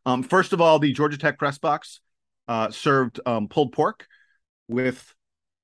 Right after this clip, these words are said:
just the worst barbecue. So I, I, it was, it was atrocious. They had really good pulled pork, uh, and the barbecue sauce to put on it was, uh, th-, this, this was not Southern quality barbecue. I don't know what that,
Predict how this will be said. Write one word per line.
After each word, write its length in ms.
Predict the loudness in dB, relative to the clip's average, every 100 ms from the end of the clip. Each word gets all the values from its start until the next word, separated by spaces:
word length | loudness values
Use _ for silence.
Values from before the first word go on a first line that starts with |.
| _ _ -10
just 280 | -6 -6 -4
the 100 | -2
worst 420 | 2 2 2 0
barbecue. 400 | 0 0 -2 -4
So 160 | -6 -6
I, 140 | -6 -4
I, 60 | -6
it 120 | -4
was, 340 | -4 -6 -20 _ _ _ _ _ _
it 60 | -4
was 200 | -2 -4
atrocious. 880 | -10 -4 -2 -2 -6 -8 -10 -20 _ _ _ _ -2
They 100 | 0
had 140 | 2
really 320 | 2 2 2
good 300 | 4 2 2
pulled 220 | -2 -2
pork, 340 | -2 -4 -4 -10 _ _ _ _ _ _ -14
uh, 80 | -14 -16 -6
and 200 | -4 -2
the 320 | 0 -2 -2 -2
barbecue 360 | -2 -2 -4
sauce 280 | -4 -4 -4
to 80 | -6
put 160 | -4 -2
on 160 | -2
it 60 | -6 _ _ -8
was, 600 | -4 -4 -4 -10 -20 -20 _ _ _ _ _ _ _ _ -20
uh, 60 | -20 -20 -18 -10
th-, 160 | -10 -8
this, 260 | -10 -10 -16 _
this 220 | -8 -2
was 180 | -4 2
not 420 | 2 4 4 2 -4
Southern 480 | -12 -2 0 0 -4
quality 540 | 0 0 0 -2 -6
barbecue. 580 | -8 -6 -6 -8 -10 -4
I 120 | -2
don't 160 | 0 0
know 120 | -2
what 280 | -2 -4 -4
that, 160 | -6